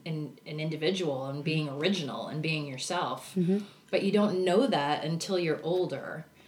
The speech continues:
Speaker 1: So all these years we spend in, you know, elementary school, high school, college, whatever, trying to fit in to the group and be accepted and be part of it. But really, you know, the goal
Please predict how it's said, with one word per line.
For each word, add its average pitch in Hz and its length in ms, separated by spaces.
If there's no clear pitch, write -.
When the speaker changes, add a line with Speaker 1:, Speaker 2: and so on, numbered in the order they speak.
Speaker 1:
So 170 400
all 185 200
these 196 320
years 156 880
we 175 140
spend 170 880
in, 147 320
you 165 100
know, 147 380
elementary 156 440
school, 143 420
high 147 160
school, 139 440
college, 143 420
whatever, 147 480
trying 190 440
to 190 160
fit 175 340
in 175 380
to - 120
the 156 100
group 165 440
and 151 100
be 156 300
accepted 175 500
and 151 100
be 143 120
part 175 220
of 160 100
it. 143 180
But 185 120
really, 202 520
you 185 160
know, 175 140
the 165 140
goal 170 600